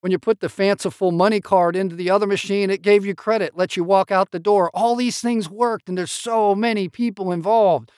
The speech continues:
There's so many different things involved. The laws of nature, spirit, beliefs, ethnicities, countries,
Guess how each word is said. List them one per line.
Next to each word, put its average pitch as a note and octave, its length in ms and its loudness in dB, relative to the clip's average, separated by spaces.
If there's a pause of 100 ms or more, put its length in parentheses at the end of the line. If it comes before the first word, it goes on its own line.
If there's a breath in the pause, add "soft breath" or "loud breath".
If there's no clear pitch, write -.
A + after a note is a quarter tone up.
(140)
There's E3 140 -6
so A#3+ 180 2
many G#3 200 0
different G3 400 -4
things A3+ 320 -2
involved. D3 520 -4 (240)
The D#3 80 -8
laws A3 340 2
of F#3 100 -4
nature, G3+ 440 -2
spirit, A3+ 640 -4
beliefs, G3+ 640 -2 (160)
ethnicities, G3+ 880 -2 (880)
countries, D3 800 -4